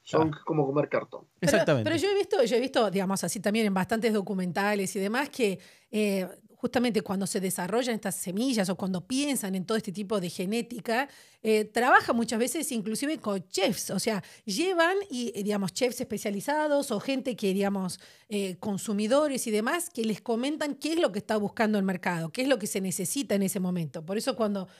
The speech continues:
Speaker 3: van a desarrollar o pensar en algo, eh, obviamente no es algo solo, digamos, interno, sino que buscan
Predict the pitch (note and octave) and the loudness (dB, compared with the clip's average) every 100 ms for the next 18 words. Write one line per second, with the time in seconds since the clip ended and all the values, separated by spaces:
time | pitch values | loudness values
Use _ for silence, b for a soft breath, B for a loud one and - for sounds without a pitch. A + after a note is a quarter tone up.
0 | b G#3+ B3 C4+ C4 A#3 A3+ G#3 A3 G#3+ | b 2 4 6 6 4 4 2 2 2
1 | F#3 G3 G3 B3+ A#3+ B3+ B3+ B3+ C4 C#4+ | 2 -2 0 2 2 4 4 4 2 0
2 | B B B G#3+ G#3+ A3 A3 A#3 A#3+ A#3 | B B B -2 2 4 4 2 0 0
3 | A#3 B3 A#3 A3 - B3 A3 F3+ F3+ G3+ | 2 4 4 2 2 2 2 -2 -6 -8
4 | F#3+ G3+ A#3+ A3+ B3+ C4 C#4+ A#3+ A3 A#3 | -6 -6 -4 -2 0 0 -2 -2 -2 -2
5 | F#3+ A3 - - C4 C4+ | 2 2 0 2 2 2